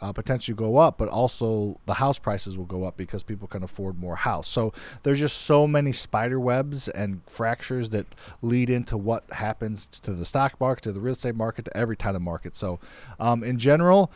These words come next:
I guess hopefully I kinda went all over the place in this episode. My take is twenty twenty-four will be a good year for the real estate market. Not a great year, not a horrible year, but I would bet, you know, fifty percent chance it'll be good,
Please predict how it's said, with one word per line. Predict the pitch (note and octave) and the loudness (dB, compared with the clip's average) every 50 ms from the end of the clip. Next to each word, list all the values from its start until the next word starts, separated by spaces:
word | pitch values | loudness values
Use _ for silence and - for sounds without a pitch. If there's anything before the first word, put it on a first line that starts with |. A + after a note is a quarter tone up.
| - - - | -12 -6 -2
I | - A2 | -2 0
guess | A2+ C3 B2+ - | 2 0 0 2
hopefully | - C#3+ C#3 - - C3+ B2+ C3 B2+ A#2+ A2 - - | 2 2 2 2 0 2 2 2 2 0 -2 -6 -4
I | G2 G#2 G#2+ | -2 -2 -2
kinda | G#2 - B2+ A#2+ A#2 G#2+ | 0 0 -2 -2 -2 0
went | A2 A#2+ A#2 | 0 0 0
all | A2+ G#2+ A2 | 2 2 4
over | A2+ A#2 A#2+ A#2+ | 4 4 2 0
the | A#2 | -2
place | - - B2 A#2+ - | 0 -2 -2 0 -2
in | C3+ B2 | -4 -4
this | A#2+ - - | -6 -2 -2
episode. | B2 B2 - A#2+ - - B2 B2 A#2+ A#2 - - - - - - - | -2 -2 -2 -6 -2 0 0 0 0 -2 -10 -18 -20 -20 -20 -16 -6
My | - A#2 B2+ C#3 C#3+ | 4 6 8 8 8
take | - - D3+ D3 - - | 6 6 4 4 4 4
is | C#3+ C#3 B2+ | 2 2 2
twenty | - - - C#3 C3 B2 | 0 0 0 0 0 0
twenty-four | - - B2 A#2+ A2 - A#2+ A2+ A2+ | -2 -2 -2 -2 -2 -2 -2 0 0
will | G#2+ | 0
be | G2 G#2+ G#2+ G2 | 0 0 -2 -2
a | C2+ F#2 G2+ | -2 -2 -2
good | F#2+ F2+ F#2+ G2 F#2+ | -2 -2 -4 -4 -4
year | F#2 F#2 F2+ F#2 | -4 -6 -6 -8
for | F2+ - G2+ F2 | -8 -8 -10 -10
the | D#2+ | -8
real | D#2+ F#2 F2+ | -6 -6 -6
estate | E2+ - - F2 D2+ | -6 -8 -8 -8 -8
market. | F2 F2+ F2+ - - F2+ F2+ | -6 -8 -8 -8 -8 -6 -2
Not | A2+ C3+ D#3+ | 0 0 0
a | D#3 | 2
great | B2 B2+ B2+ A#2+ | 4 4 4 4
year, | G#2+ A2+ A#2 A#2 A#2+ A#2 - - - - - | 2 2 2 2 2 0 -4 -12 -16 -10 -6
not | A2+ A#2+ C3+ | -2 0 0
a | C3 A2 | 0 2
horrible | B2+ B2 A#2+ A2 A2+ A2+ | 2 2 2 2 2 0
year, | A2+ A2 A2 A2 A2 | 2 2 2 0 0
but | F#2+ A2 G2+ - - | 0 -2 -4 -4 -2
I | G2 A2+ | -2 -2
would | A2+ A2+ A2 F#2+ F2+ - | 0 -2 -4 -6 -4 -2
bet, | G#2+ G#2 G#2 - - - - - - - - - - - - - | -2 -2 -2 -4 -8 -16 -20 -20 -20 -20 -20 -20 -20 -20 -20 -10
you | - F#2 F#2 | -6 -6 -4
know, | E2 D#2+ D2+ | -4 -4 -6
fifty | D2+ - - D#3 D3+ - - | -8 0 2 2 2 2 0
percent | C3 C3 B2 - C3+ B2+ A2 | -4 -4 -2 -2 -2 -4 -2
chance | - C3+ B2+ B2 - - | -4 -4 -4 -4 -4 -6
it'll | A2+ G#2+ | -6 -4
be | G#2 A2 | -4 -4
good, | G2+ A2 C3+ C#3+ D3 D3+ D3+ D3 C#3+ B2+ | 2 4 6 8 8 8 8 6 2 -4